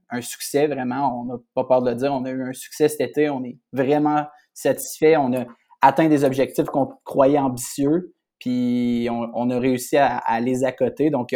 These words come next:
on est vraiment heureux de ça. Ce qui fait que, premièrement, ça nous donne un petit,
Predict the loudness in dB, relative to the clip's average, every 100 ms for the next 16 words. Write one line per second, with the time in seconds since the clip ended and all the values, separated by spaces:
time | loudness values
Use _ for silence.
0 | -2 -2 0 0 2 4 4 2 2 0
1 | 0 0 -2 -4 _ _ -20 -16 4 4
2 | 6 4 4 4 4 2 -2 -2 -4 -6